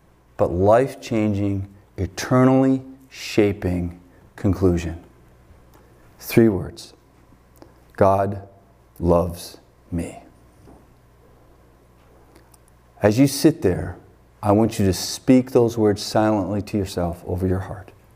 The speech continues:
God loves me. Satan doesn't want you to know that. He certainly doesn't want you to believe it. He wants you to think that God loves you sometimes, when you can perform well,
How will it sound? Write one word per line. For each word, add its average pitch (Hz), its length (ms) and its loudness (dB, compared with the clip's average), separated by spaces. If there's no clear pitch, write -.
God 98 480 0
loves 90 640 -4
me. 87 160 -8
Satan 139 260 2
doesn't 123 240 -2
want 104 180 -6
you 101 60 -6
to 92 60 -2
know 92 140 -2
that. 85 240 -6
He 104 80 0
certainly 120 340 0
doesn't 104 220 -4
want 95 200 -8
you 92 40 -4
to 85 60 -6
believe 95 300 -4
it. - 100 -14
He 127 100 6
wants 151 240 4
you 127 80 0
to 113 80 2
think 131 280 0
that 113 80 0
God 110 680 2
loves 104 260 -4
you 95 80 -6
sometimes, 82 840 -12
when 98 120 0
you 101 120 2
can 95 180 0
perform 101 540 2
well, 85 320 -12